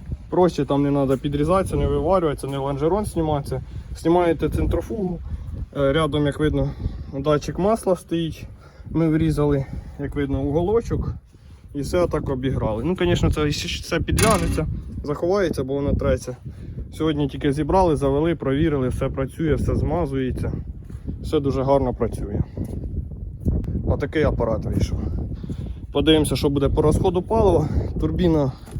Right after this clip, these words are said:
можна сказати, працює десь сімсот оборотів. Уже видно, що свистить, нормально все дує. Не треба там її навалювати, газувати. Получається, газ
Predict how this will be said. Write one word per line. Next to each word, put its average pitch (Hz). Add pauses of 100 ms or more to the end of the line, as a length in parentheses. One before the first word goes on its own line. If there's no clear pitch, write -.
(540)
можна 151
сказати, 143 (200)
працює 151
десь 135
сімсот 151
оборотів. 160 (760)
Уже 143
видно, 143
що -
свистить, 147
нормально 127
все 110 (320)
дує. - (1500)
Не -
треба 156
там 131
її 135
навалювати, 135
газувати. 143 (1040)
Получається, 135
газ 143